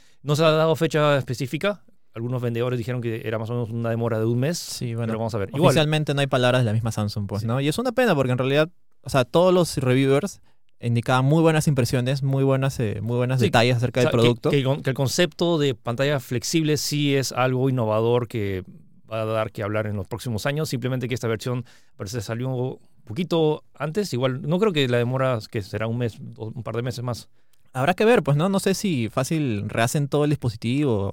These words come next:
Speaker 2: aunque lo dudo, porque supuestamente ya estaba, ya estaba fabricado, listo para salir,
Speaker 1: Sí,
Speaker 2: nomás listo
Speaker 1: igual
Speaker 2: para
Speaker 1: Sam-,
Speaker 2: shipping.
Speaker 1: o sea, Samsung sí tiene un,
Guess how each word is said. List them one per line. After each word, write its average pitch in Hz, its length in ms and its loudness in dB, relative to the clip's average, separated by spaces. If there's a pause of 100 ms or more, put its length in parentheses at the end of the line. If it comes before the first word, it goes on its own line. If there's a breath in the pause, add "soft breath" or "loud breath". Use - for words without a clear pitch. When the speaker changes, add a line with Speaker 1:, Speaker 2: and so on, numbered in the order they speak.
(160)
Speaker 2:
aunque 110 260 -6
lo 104 100 0
dudo, 143 200 2
porque 107 220 -4
supuestamente 147 500 -2
ya 135 80 2
estaba, 143 360 2
ya 123 80 0
estaba 165 240 2
fabricado, 147 420 4
listo 143 220 0
para 139 180 0
salir, 151 220 2
Speaker 1:
Sí, - 80 -2
Speaker 2:
nomás 131 140 0
listo 139 120 2
Speaker 1:
igual 170 160 6
Speaker 2:
para - 120 4
Speaker 1:
Sam-, 170 40 2
Speaker 2:
shipping. 127 280 -4
Speaker 1:
o - 60 -20
sea, 123 160 0
Samsung 147 680 -2 (120)
sí 131 160 -6
tiene 135 160 -2
un, 123 140 -4